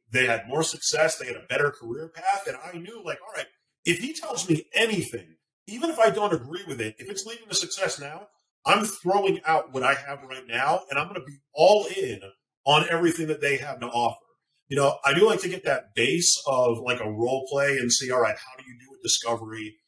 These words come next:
How do you do your presentation? You know, if we can get to some kind of negotiation ideas or at least kind of talk about the philosophy, that's helpful. But student mentality is almost as important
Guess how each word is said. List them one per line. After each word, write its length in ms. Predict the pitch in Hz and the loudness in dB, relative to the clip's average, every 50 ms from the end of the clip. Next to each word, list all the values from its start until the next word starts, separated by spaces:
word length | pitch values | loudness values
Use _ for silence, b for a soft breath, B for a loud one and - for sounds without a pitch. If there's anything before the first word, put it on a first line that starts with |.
| _ _ _ _ _ - | _ _ _ _ _ 0
How 140 | 127 135 131 | 0 2 2
do 60 | 131 | 0
you 220 | 135 135 131 120 | -2 -4 -4 -6
do 460 | 120 135 135 131 131 127 127 127 127 127 | -8 -12 -6 0 4 6 6 6 4 2
your 160 | 117 120 - | -2 -6 -10
presentation? 960 | - 127 127 123 117 113 107 110 120 117 113 117 117 - 120 113 110 110 110 - _ _ _ _ _ | -10 -14 -12 -12 -12 -12 -12 -10 -8 -8 -8 -8 -10 -12 -16 -14 -14 -14 -16 -18 _ _ _ _ _
You 100 | 123 120 | -2 2
know, 460 | 117 117 110 113 113 110 110 113 - | 2 4 4 4 2 0 -2 -6 -10
if 180 | - 120 110 - | -12 -14 -12 -12
we 120 | 127 131 123 | -14 -16 -16
can 260 | - 120 117 113 110 | -16 -18 -20 -18 -12
get 140 | 117 135 - - | -12 -8 -8 -4
to 80 | 143 | -4
some 160 | - - 135 | -4 -4 -6
kind 200 | 123 131 135 135 | -6 -6 -6 -6
of 80 | 131 127 | -6 -8
negotiation 760 | - - - 127 131 127 - - 131 131 127 - - 139 127 | -10 -8 -4 -4 -2 -4 -4 -6 -12 -16 -16 -16 -12 -4 -4
ideas 520 | 123 131 - - - - - - - - - | -4 -2 -4 -6 -8 -10 -10 -8 -8 -8 -8
or 80 | 110 | -8
at 80 | 113 120 | -8 -10
least 180 | 127 127 - | -12 -12 -2
kind 140 | - 131 117 | 2 2 2
of 40 | - - 127 123 | 2 4 6 6
talk 140 | 123 - - | 6 6 2
about 160 | 135 135 135 - | -6 -12 -12 -12
the 100 | 120 - | -14 -14
philosophy, 640 | 123 117 117 120 123 123 - 117 - 131 123 117 - _ _ _ _ _ _ _ - | -6 0 4 6 6 4 4 -4 -12 -16 -18 -20 -20 _ _ _ _ _ _ _ 4
that's 220 | 131 127 - - | 4 4 4 2
helpful. 560 | - 160 - - - 127 120 110 104 - - _ _ _ _ _ _ _ | 0 -2 -2 -2 -6 -10 -10 -10 -10 -12 -18 _ _ _ _ _ _ _
But 120 | 143 139 - | 2 4 4
student 320 | - - 208 233 240 180 | 2 2 -2 -8 -6 -4
mentality 520 | 165 160 - 170 190 196 202 180 160 139 | -4 -4 -2 2 2 2 2 2 -2 -6
is 140 | 131 120 127 | -6 -8 -10
almost 600 | - - 143 143 139 135 127 120 - - - - - - _ - 127 | -10 -12 -14 -14 -10 -6 -4 -4 -4 -6 -8 -16 -20 -20 _ -6 -4
as 120 | 127 120 | -4 -4
important 480 | 127 113 - - - 156 - - 101 | -4 -8 -10 -6 -4 -4 -4 -4 -8